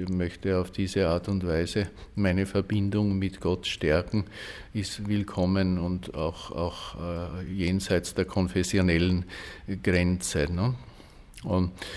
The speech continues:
das andere ist natürlich auch, also in meiner römischen Zeit habe ich sehr viel erlebt, dass die Menschen mich für die zölibatäre Lebensweise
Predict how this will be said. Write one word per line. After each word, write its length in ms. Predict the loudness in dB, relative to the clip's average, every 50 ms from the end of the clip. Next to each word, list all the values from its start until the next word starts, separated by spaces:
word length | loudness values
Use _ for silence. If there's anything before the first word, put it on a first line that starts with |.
| -12 -8 -2
das 160 | -2 0 4
andere 380 | 6 6 6 6 8 8 8 8
ist 240 | 8 6 4 4 2
natürlich 480 | 2 2 4 4 4 4 4 6 8
auch, 180 | 8 8 8 6
also 220 | 2 2 4 4
in 160 | 4 4 6
meiner 260 | 4 4 4 4 4 4
römischen 480 | 4 4 4 2 2 0 0 -2 -4
Zeit 380 | 0 4 6 6 6 6 4 2
habe 180 | 2 2 2
ich 80 | 0 0
sehr 220 | 2 4 4 4
viel 260 | 2 2 0 2 4 4
erlebt, 460 | 4 4 4 4 4 2 0 0 0
dass 180 | 0 0 0
die 100 | -2 0
Menschen 520 | 2 4 4 4 2 2 0 0 0 0 2
mich 240 | 0 -2 -2 -6 -4
für 160 | -2 -2 -2
die 160 | 0 -2 -4
zölibatäre 800 | 0 0 2 2 2 2 2 0 0 2 2 4 4 4 4 4
Lebensweise 840 | 4 2 2 2 0 -2 -2 -2 0 2 2 2 4 4 4 2